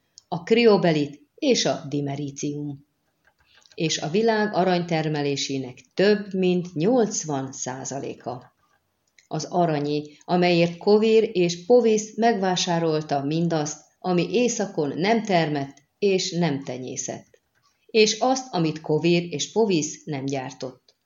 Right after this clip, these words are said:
Nem azért, mert nem lehetett, vagy nem voltak rá képesek. Nem érte meg.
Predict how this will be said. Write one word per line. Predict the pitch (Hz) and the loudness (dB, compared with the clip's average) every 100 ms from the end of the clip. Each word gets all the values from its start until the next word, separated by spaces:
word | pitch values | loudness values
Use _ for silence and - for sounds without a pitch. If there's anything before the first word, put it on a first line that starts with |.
| _ _ _ _ | _ _ _ _
Nem | 240 277 | -2 2
azért, | 175 180 175 175 170 | 2 6 4 4 -2
mert | 156 156 | -2 -2
nem | 170 156 156 | 0 0 2
lehetett, | 151 151 151 151 151 | 0 -2 -4 -6 -6
vagy | - 151 | -8 -6
nem | 147 143 | -4 -4
voltak | 143 143 143 143 | -2 -4 -4 -4
rá | 143 139 | -4 -4
képesek. | 156 143 143 139 147 147 - _ _ _ _ | -4 -6 -4 -6 -6 -8 -12 _ _ _ _
Nem | 151 151 165 175 | -8 -2 0 2
érte | 151 139 - 139 | 0 -2 -6 -6
meg. | 139 135 139 | -6 -8 -12